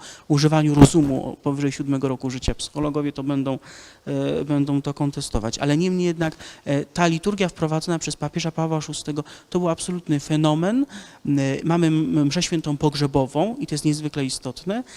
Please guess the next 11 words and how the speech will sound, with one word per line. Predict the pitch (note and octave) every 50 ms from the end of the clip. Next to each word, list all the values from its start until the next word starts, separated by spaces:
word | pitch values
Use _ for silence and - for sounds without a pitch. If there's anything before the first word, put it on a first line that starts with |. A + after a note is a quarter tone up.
| - - - D3 - - -
I | A3 A3 G3
właśnie, | F3 E3 E3+ F#3 - - G3 F#3 F3+ F3+ E3+ - - - D3 C#3+ C#3 C#3 - -
e, | D3+
liturgię | C#3+ D3+ D3 - G3+ G#3 F#3 F3 D#3+
pogrzebu, | - - D3 D3 D#3 F#3 F#3 F3+ F3
która | F3 - - F3 E3+ E3
ma | E3 D#3+ D#3+ E3 - - - - _ _
trzy | - - - C4 B3+
możliwe | A3+ A3 G3 G3+ G#3 G3+ G3+ F#3+
formy | - G3+ F#3 F#3 F#3
sprawowania. | F3 - - F3+ F3 F3+ F3 D#3+ C#3+ A2+ G#2+ G2+ F#2+ E2